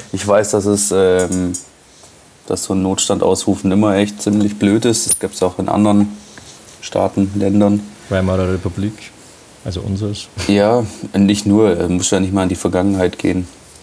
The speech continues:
Speaker 1: Gibt's ja auch noch andere Länder, die damals, ähm, durch einen Notstand irgendwelchen neuen Trotteln den Weg in die Regierung geöffnet haben.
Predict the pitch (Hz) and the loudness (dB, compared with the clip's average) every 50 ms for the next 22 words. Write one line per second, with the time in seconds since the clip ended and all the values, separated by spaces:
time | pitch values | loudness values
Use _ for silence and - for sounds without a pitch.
0 | - - - - - - - - - - - - - - - - 90 92 92 90 | -20 -20 -20 -20 -20 -20 -20 -20 -14 -10 -8 -8 -6 -2 0 0 0 0 0 0
1 | - - 92 95 95 95 90 92 87 95 92 92 87 92 92 90 90 90 92 90 | 0 0 0 0 0 2 2 2 0 0 0 0 2 2 2 2 2 2 2 2
2 | 90 90 87 - - - - - 92 90 92 85 92 87 90 95 90 90 90 90 | 2 0 0 0 -2 -4 -4 -2 -2 -2 -2 0 -2 -2 -2 -2 0 0 0 0
3 | 87 - - - 92 90 87 90 90 90 90 87 92 90 95 98 92 90 90 90 | 0 -2 -2 -2 -2 0 0 0 0 0 0 0 -2 -2 -2 -2 -2 0 0 0
4 | 90 90 90 90 92 92 85 - - - 95 - 95 92 95 92 95 92 90 90 | 0 0 0 0 0 -2 -2 -2 -2 -4 -2 -2 0 -2 0 0 0 0 0 0
5 | 92 92 95 - - 95 92 104 95 92 98 92 92 98 98 98 95 87 90 - | 0 0 0 0 -2 -2 0 0 0 0 0 0 0 0 0 2 0 0 0 0
6 | - - 98 92 - 95 92 - | -2 -2 -4 -6 -4 -4 -6 -6